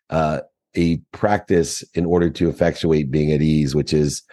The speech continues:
instead of resisting, going over, under, through, around, and fighting the fear, simply stop and breathe. I call it reminding, remembering, and recollecting with source.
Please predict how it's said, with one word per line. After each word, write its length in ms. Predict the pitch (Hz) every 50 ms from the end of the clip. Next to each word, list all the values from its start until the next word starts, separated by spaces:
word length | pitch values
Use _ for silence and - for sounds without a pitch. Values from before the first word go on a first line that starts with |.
| - _ _
instead 460 | - 69 71 80 - - 107 101 98
of 140 | 95 87 87
resisting, 600 | 87 82 71 71 95 92 90 - - 85 82 80
going 240 | 78 80 78 78 78
over, 240 | 82 82 76 80 82
under, 220 | 78 76 78 76
through, 320 | - - 82 82 80 78 78
around, 440 | 76 78 78 76 76 78 78 73
and 180 | 73 71 67 -
fighting 460 | - - - 87 92 98 90 87 82
the 100 | 76 76
fear, 500 | - - 78 76 73 73 71 73 73 - _ _ _ _ _ _ _
simply 600 | - - - 95 90 92 101 98 95 95 92 87
stop 680 | - - - - - 87 78 80 78 76 73 71 - -
and 180 | 76 69 73 71
breathe. 600 | 71 73 78 80 76 78 76 76 73 76 69 67 - _ - -
I 120 | - 82 101
call 240 | 95 104 110 104 98
it 200 | 90 82 - - _ _ _ _ _
reminding, 920 | - 92 95 92 87 87 85 87 92 98 101 92 95 92 101 98 98 98 87
remembering, 840 | 82 82 82 80 80 80 82 87 92 92 92 87 90 90 90 90 87
and 160 | 82 78 78
recollecting 840 | 82 85 90 - - 85 80 80 80 73 - 85 78 - - 80 78
with 120 | 78 73 -
source. 520 | - - 80 90 113 139 135 - -